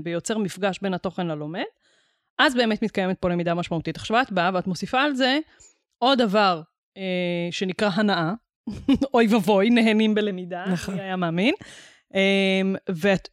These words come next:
Speaker 1: ו-, וזה בעצם יוצר את המנוע הזה לקדם את הלמידה למקום הרבה הרבה יותר מגניב וכיף.
Speaker 2: נכון.
Speaker 1: מהמם.
Speaker 2: נכון, ומשמעותי. ורגע, זה, זה דוגמה אחת, בסדר? שהיה להם כל מיני תחנות, באח-, בחלק הם קיבלו, אה, חלקים של הסלאש שהיו צריכים להרכיב, היה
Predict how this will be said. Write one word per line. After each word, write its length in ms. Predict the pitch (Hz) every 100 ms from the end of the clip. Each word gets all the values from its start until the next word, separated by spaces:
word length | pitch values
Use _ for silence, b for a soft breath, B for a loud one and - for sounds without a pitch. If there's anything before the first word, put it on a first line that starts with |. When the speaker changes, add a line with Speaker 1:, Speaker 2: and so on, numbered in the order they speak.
| -
Speaker 1:
ו-, 100 | 170 196
וזה 260 | 175 196 233
בעצם 320 | 262 247 262 226 _ _
יוצר 360 | 208 185 - 214
את 100 | 202
המנוע 380 | 185 180 214 254
הזה 160 | 262
לקדם 560 | 240 - 190 160 247 302 214
את 120 | 196
הלמידה 420 | 180 180 175 247
למקום 340 | 240 190 240
הרבה 260 | 226 196 269
הרבה 140 | 277
יותר 180 | 269 254
מגניב 300 | 247 240 247
וכיף. 260 | 220 - 202 -
Speaker 2:
נכון. 280 | 196 - 175 - _ _ 175
Speaker 1:
מהמם. 140 | 277 156 _ 208
Speaker 2:
נכון, 200 | - 190
ומשמעותי. 540 | 190 202 - 202 262 302 B B B
ורגע, 320 | 180 208 226 240
זה, 160 | 190
זה 120 | 196
דוגמה 260 | 233 196 196
אחת, 400 | 170 180 233 -
בסדר? 200 | - 208
שהיה 160 | 262 226
להם 60 | 220
כל 120 | 240
מיני 120 | 240
תחנות, 400 | 214 - 214 226
באח-, 220 | 196 185 214 185
בחלק 720 | 190 190 - - - 233 233
הם 100 | 226
קיבלו, 340 | 220 196 233
אה, 120 | 220
חלקים 360 | - 214 - 233
של 160 | 208
הסלאש 360 | 220 - 226 208
שהיו 120 | 220
צריכים 180 | - 233
להרכיב, 300 | 214 208 214
היה 180 | 226